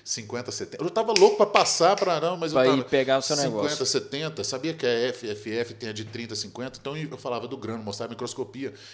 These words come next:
Speaker 1: E aí, olha, sinceramente, É uma ponta diamantada que eu utilizo, recomendo pra vocês, beleza? Então, vamos continuar falando de diagnóstico. Isso me colocava no congresso e levava a doença.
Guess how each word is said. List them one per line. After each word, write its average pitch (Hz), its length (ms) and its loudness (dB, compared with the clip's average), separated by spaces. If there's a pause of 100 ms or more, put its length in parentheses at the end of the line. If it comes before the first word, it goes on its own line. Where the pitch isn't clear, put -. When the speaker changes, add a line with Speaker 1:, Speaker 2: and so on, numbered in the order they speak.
Speaker 1:
E - 80 -4
aí, 196 480 0 (160)
olha, 147 180 0
sinceramente, 156 640 -4 (520)
É 147 40 0
uma 160 120 0
ponta 131 240 -2
diamantada 120 420 0
que 139 120 -4
eu 139 40 0
utilizo, 160 380 -6
recomendo 160 320 -8
pra 160 120 -6
vocês, 131 280 -4
beleza? 117 340 -4
Então, 113 160 -8
vamos 120 160 -10
continuar 156 280 -8
falando 117 200 -8
de 110 80 -6
diagnóstico. 80 440 -12 (920)
Isso 156 240 -6
me 131 60 -8
colocava 120 400 0
no 123 100 -2
congresso 127 420 -2
e - 20 -6
levava 135 280 -4
a - 20 -4
doença. 156 420 -8